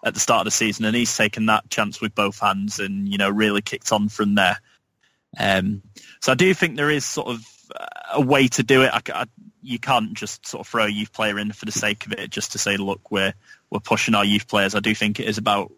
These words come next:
sort of gradually introducing them, and, you know, hopefully the majority, if not all, of this England under seventeen side and the under twenty side, who did fantastically well in the summer as well,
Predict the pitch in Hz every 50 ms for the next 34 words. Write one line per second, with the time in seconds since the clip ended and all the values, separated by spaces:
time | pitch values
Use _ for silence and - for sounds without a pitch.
0 | _ _ - - - 117 113 110 - 120 110 107 - - 104 104 101 104 104 -
1 | 107 104 107 104 104 - - 110 107 101 95 95 101 98 95 104 101 - - -
2 | - - - - - _ - 113 120 113 110 104 - 143 143 - - - 120 113
3 | 107 110 113 113 110 - - 123 110 117 110 - _ _ - - 131 120 120 113
4 | 107 - - 117 110 107 107 107 - - 110 - - 113 117 117 113 110 104 104
5 | 110 104 - - - - - - 113 117 113 110 110 107 104 110 107 110 110 -
6 | - 113 107 110 110 - - 110 107 104 107 - - 113 104 101 101 107 104 -
7 | - - 147 147 143 135 120 110 113 117 117 110 107 104 104 - - 120 113 120
8 | 117 - - 120 113 110 104 101 101 - 110 104 - - 107 104 - - 110 -
9 | - - - - 107 104 104 104 107 107 110 - - 113 107 104 104 101 - -
10 | 107 110 104 104 104